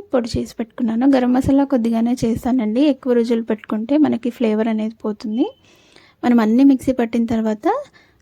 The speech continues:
అల్లం వెల్లుల్లిపాయ పేస్ట్ మిక్సీ పట్టుకోవాలి. అల్లం వెల్లుల్లిపాయలు వేసుకొని ఉప్పు, కొద్దిగా పసుపు వేసి మిక్సీ పట్టేసుకుంటే ఫ్లేవర్ పోదు, కలర్ కూడా చేంజ్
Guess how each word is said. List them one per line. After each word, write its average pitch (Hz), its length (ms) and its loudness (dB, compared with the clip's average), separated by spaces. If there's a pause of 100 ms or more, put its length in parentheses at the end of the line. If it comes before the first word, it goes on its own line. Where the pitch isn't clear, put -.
(140)
అల్లం 240 220 2
వెల్లుల్లిపాయ 220 460 0
పేస్ట్ 220 260 -4
మిక్సీ - 280 -12
పట్టుకోవాలి. 214 560 -4 (480)
అల్లం 233 260 0 (160)
వెల్లుల్లిపాయలు 220 600 -4
వేసుకొని 226 420 -4 (800)
ఉప్పు, 277 240 0 (220)
కొద్దిగా 226 400 0
పసుపు 208 340 -6
వేసి 208 320 0
మిక్సీ 226 260 -4
పట్టేసుకుంటే 214 640 -6 (300)
ఫ్లేవర్ 226 500 0
పోదు, 220 220 -2 (120)
కలర్ 226 340 0
కూడా 233 140 -4 (100)
చేంజ్ 220 240 -2